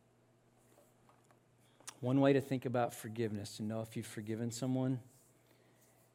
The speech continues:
is if you hold the memory against them. That would be a sign of unforgiveness. To know you've forgiven, it doesn't mean you forgot something that was done.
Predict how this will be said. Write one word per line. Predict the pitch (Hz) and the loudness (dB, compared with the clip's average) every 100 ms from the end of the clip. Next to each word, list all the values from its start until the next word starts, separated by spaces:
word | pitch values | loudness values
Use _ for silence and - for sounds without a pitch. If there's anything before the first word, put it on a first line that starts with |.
| _ _ _ _ _ _ _ _ _ _ _ _ _ _ _ - | _ _ _ _ _ _ _ _ _ _ _ _ _ _ _ -10
is | 127 | -4
if | 123 117 | -2 -2
you | 104 | 0
hold | 147 131 113 | 4 2 2
the | |
memory | 104 107 104 98 92 | 0 0 0 -2 -2
against | 92 - - - | -6 -10 -12 -14
them. | - - - _ _ _ _ _ _ _ _ _ _ _ | -16 -20 -20 _ _ _ _ _ _ _ _ _ _ _
That | 127 120 | -2 2
would | 123 | 4
be | 120 | 6
a | 113 | 4
sign | - 113 107 | 4 4 2
of | 107 - | 0 -2
unforgiveness. | 117 107 104 - - 117 - - - - - - - - - - - - - - - - - - - - - - - - - - - - - - - | 0 0 -2 -8 -6 -6 -8 -10 -14 -20 -20 -20 -20 -20 -20 -20 -20 -20 -20 -20 -20 -20 -20 -20 -20 -20 -20 -20 -20 -20 -20 -20 -20 -20 -20 -20 0
To | 131 | 4
know | 117 127 | 8 10
you've | 143 156 | 12 10
forgiven, | 147 147 143 131 | 8 6 8 8
it | 117 110 | 8 8
doesn't | 135 151 175 | 8 8 8
mean | 160 160 | 8 8
you | 147 | 6
forgot | - 131 143 151 - | 2 4 6 6 2
something | - 104 - 92 | -4 -4 -4 -6
that | - | -6
was | - - | -10 -12
done. | - | -14